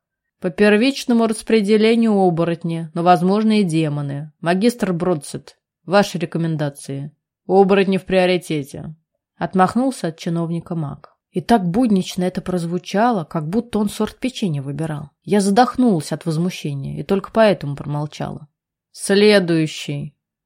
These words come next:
продолжал своё дело Тайлос, не подозревая, что нажил себе врага в моём лице. «Жан Летар». Я прищурилась, и даже отвращение сменилось любопытством.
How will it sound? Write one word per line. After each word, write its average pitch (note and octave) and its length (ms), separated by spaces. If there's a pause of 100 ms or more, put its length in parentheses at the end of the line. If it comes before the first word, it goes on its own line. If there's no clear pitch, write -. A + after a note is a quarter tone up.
(160)
продолжал G#3 480
своё G3+ 280
дело G3+ 280
Тайлос, D3+ 580
не E3 120
подозревая, F#3+ 720
что - 180
нажил A3 300
себе F#3+ 260
врага F3+ 380
в - 20
моём C#3+ 300
лице. C#3+ 420 (260)
«Жан G#3+ 400
Летар». G3 680 (260)
Я F3+ 220
прищурилась, F3 960
и E3 80
даже F3+ 240
отвращение F#3+ 640
сменилось F3+ 760
любопытством. E3 800